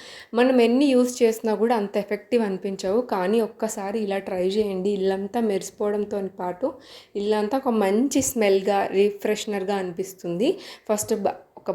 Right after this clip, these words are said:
బకెట్‌లో హాఫ్ వరకు వాటర్ పోసేసుకొని, మూడు కర్పూరపు బిళ్ళలు కొద్దిగా క్రష్ చేసి వేసేసుకోవాలి. దాంట్లోకి ఒక టేబుల్ స్పూన్ వరకు క్రిస్టల్ సాల్ట్,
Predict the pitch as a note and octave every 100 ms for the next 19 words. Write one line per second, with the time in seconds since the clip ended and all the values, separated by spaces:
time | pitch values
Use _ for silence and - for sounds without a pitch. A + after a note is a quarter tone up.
0 | F#3 F#3 G#3+ G#3+ G#3 B3 A#3+ G3 G3 G3+
1 | G3+ C4 A3+ G3+ G#3 G#3 F#3+ F#3 F#3 -
2 | - G3+ F4+ D4+ A3 G#3 A3 B3+ D4+ D#4+
3 | - _ G#3 F#3+ - A#3 A#3 A#3 F#3 F#3+
4 | G3 G3+ G#3 - _ _ _ - G3+ F3
5 | G3+ G#3 C4 C4 G3 F#3+ - F#3+ C4+ A3+
6 | F3+ F3+ F3+ - E3 D3+ - - - -
7 | G#3+ A3 A3 A3 G#3+ D4+ D#4 - G#3 G3
8 | A3+ - G#3+ G3 F#3 F3+ F3 G#3+ D#4 -
9 | - _ F#3 - _ _ - - G3 -
10 | - A3 A3 G#3 G3 G3 G3